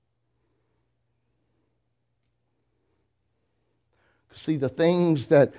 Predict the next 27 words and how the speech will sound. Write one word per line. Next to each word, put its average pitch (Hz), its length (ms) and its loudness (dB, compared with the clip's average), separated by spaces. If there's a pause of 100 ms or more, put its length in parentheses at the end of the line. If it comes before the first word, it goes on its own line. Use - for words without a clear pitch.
(260)
God 165 360 0
wants 160 400 -4
you 156 160 -2
to 143 420 -2 (260)
change 120 960 -2
or 139 120 0
to, 120 280 -2 (340)
to, 147 200 2
to - 220 -4
do 151 260 -2
away 143 500 0
with, 120 600 -4 (680)
you 160 120 0
don't 143 200 2
want 139 380 -2
to. 107 480 -10 (2000)
So - 180 -4
that 143 160 -2
keeps 156 280 -8
you 143 120 -2
out 143 160 2
of 127 220 -4 (400)
transformation. 123 1200 -4 (2750)
You 175 80 -16
still 196 260 -4
maintain 147 580 0
modification. 123 760 -4